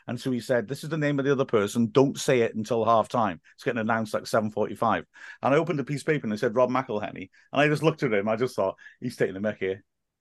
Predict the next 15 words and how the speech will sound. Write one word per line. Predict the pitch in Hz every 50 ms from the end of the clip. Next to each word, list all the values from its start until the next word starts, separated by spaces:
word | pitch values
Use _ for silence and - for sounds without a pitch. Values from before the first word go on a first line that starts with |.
| _
Come | - 160 131
on, | 113 104 104
he | 135 139
knows | 135 143 151 151 147 131
I'm | 139 123 117
a | 113
fan. | - 117 104 98 104 113 - _ _ _ _ _ _ _ _ _ _ -
Come | - 151 120
off | 101 - - -
it." | 107 101 - _ _ _ _ _ _ _ _ _ _ _ _ _ -
Um, | 123 131 135 135 135 139 139 135 - - -
but | 120 120 160
it | 175 196
was | 190 156
real. | 170 240 294 233 135 110